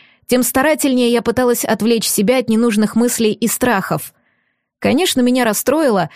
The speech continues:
что руководство Академии не предложило переход через портал. Посчитали, что скромный преподаватель —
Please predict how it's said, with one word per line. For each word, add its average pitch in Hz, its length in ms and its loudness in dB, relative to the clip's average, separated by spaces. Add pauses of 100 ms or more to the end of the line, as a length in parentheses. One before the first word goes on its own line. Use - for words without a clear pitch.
(140)
что - 220 0
руководство 233 520 0
Академии 220 640 0 (200)
не 240 160 2
предложило 233 640 2
переход 240 460 -2
через 240 280 0
портал. 240 600 -2 (500)
Посчитали, 294 520 0
что 240 280 0
скромный 254 480 0
преподаватель — 202 840 0